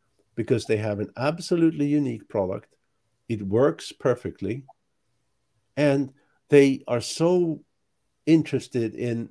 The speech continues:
in selling at low price that they leave oodles of money on the table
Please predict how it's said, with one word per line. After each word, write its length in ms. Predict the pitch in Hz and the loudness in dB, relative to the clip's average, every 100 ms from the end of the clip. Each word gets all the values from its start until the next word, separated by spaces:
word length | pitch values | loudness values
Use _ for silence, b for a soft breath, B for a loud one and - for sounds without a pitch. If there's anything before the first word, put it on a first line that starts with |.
| - | -6
in 260 | 113 107 | -4 -2
selling 380 | 104 - 147 135 | -2 0 0 0
at 180 | 110 110 | -4 -2
low 240 | 127 139 | 0 0
price 500 | 135 123 113 - - _ _ _ _ _ _ _ _ _ _ | 0 -4 -4 -6 -18 _ _ _ _ _ _ _ _ _ _
that 280 | 117 123 110 _ - | -2 -2 -4 _ -8
they 140 | 123 | -4
leave 300 | 117 120 110 - _ - | -2 -4 -6 -10 _ -2
oodles 480 | 226 226 185 156 - | 0 2 2 2 0
of 160 | 127 | -4
money 260 | 113 127 120 | -2 0 0
on 120 | 101 | -2
the 100 | 98 | -4
table 380 | - 90 82 - | -6 -8 -10 -18